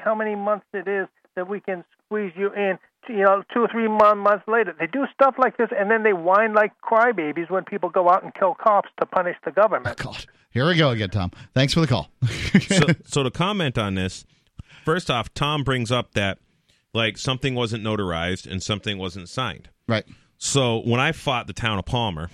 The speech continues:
Speaker 3: on the property tax, all of the stuff that the, they filed into the court had no signature on it. Remember when you guys came down to my place and I showed you the, the judgment from tax court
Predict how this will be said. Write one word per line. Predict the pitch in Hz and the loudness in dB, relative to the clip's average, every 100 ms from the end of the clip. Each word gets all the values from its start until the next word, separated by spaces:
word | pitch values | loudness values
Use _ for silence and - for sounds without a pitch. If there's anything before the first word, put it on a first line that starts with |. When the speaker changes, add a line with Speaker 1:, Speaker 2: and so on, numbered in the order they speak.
| _ _ - | _ _ -6
Speaker 3:
on | 98 95 90 87 | -4 -4 -4 -8
the | 80 | -6
property | - 127 135 92 | -4 -2 -4 -6
tax, | - 85 82 - - _ _ _ _ _ _ | -4 -4 -6 -10 -14 _ _ _ _ _ _
all | - 135 180 | -2 0 0
of | 160 | -2
the | |
stuff | 143 - 151 - | -4 -2 -4 -4
that | - 104 92 | -4 -4 -6
the, | 95 104 104 _ - | -8 -2 -4 _ -12
they | 101 95 92 123 | -6 -4 0 0
filed | 143 - 135 113 | 0 -2 -2 -2
into | 120 120 | -4 -4
the | 117 | -4
court | - 117 98 | -2 -2 -2
had | 101 92 | -4 -2
no | 104 | -2
signature | 123 - 117 101 98 87 | -2 -2 -4 -4 -6 -6
on | 76 | -8
it. | 80 _ _ _ _ - | -10 _ _ _ _ -8
Remember | 135 185 | -4 -2
when | 196 | -2
you | 165 | -2
guys | 156 143 | -2 -4
came | - 135 | -4 -2
down | 135 135 | -2 -2
to | 131 | -2
my | 123 | -4
place | - 127 123 110 | -2 -2 -2 -4
and | |
I | 104 | -4
showed | - 123 123 117 | -2 -2 -2 -2
you | |
the, | 107 98 90 92 | -2 -2 -6 -6
the | 98 | -6
judgment | 82 - 104 107 107 123 - | -6 -6 -4 -4 -4 -8 -6
from | 107 | -8
tax | - 104 110 - | -4 -4 -4 -4
court | 127 131 | -4 -4